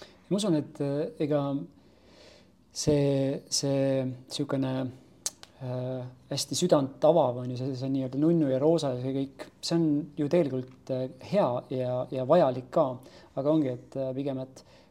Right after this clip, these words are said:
kui sa tahad jõuda edasi, ja noh, mina olen hästi pikalt olnud ka selline enesearengu usku väga palju sinna panustanud, et, et kui sa tahad tõesti nagu jõuda sinna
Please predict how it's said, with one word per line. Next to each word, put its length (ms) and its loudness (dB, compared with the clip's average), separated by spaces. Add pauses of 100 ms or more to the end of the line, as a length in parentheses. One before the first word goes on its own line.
(100)
kui 120 -8
sa 80 -6
tahad 280 2 (160)
jõuda 420 2
edasi, 460 0 (120)
ja 80 -4
noh, 200 -2
mina 220 4
olen 140 0
hästi 200 -2
pikalt 340 -4
olnud 180 -4
ka 120 -4
selline 440 -6 (600)
enesearengu 720 2
usku 340 -2
väga 180 4
palju 240 4
sinna 260 2
panustanud, 560 -4 (520)
et, 320 -8
et 120 -6
kui 100 -6
sa 80 -6
tahad 220 2
tõesti 300 -2
nagu 220 -4
jõuda 320 2
sinna 520 0